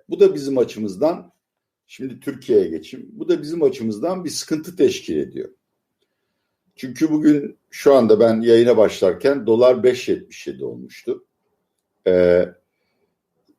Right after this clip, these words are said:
doların yükselmesi tabii T L'de olanlar para kaybedecek anlamına gelir. Buna üzülürüm ama beni çok kasmaz.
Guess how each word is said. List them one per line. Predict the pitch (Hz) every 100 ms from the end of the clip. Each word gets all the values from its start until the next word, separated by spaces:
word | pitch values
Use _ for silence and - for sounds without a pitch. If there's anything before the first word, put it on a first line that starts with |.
| _ 92
doların | 95 131 139 139 139 - -
yükselmesi | 110 - 127 123 117 113 139
tabii | - 123 117 117 - _ _ _ _ _
T | - 117
L'de | 120 113 120
olanlar | 113 110 113 104
para | 113 117 113
kaybedecek | 104 90 87 80 85 - -
anlamına | 87 87 87 87
gelir. | 85 104 143
Buna | 120 120
üzülürüm | 131 107 117 107 123 127
ama | 110 120 117
beni | 107 110
çok | - 117 -
kasmaz. | 104 101 95 98 - -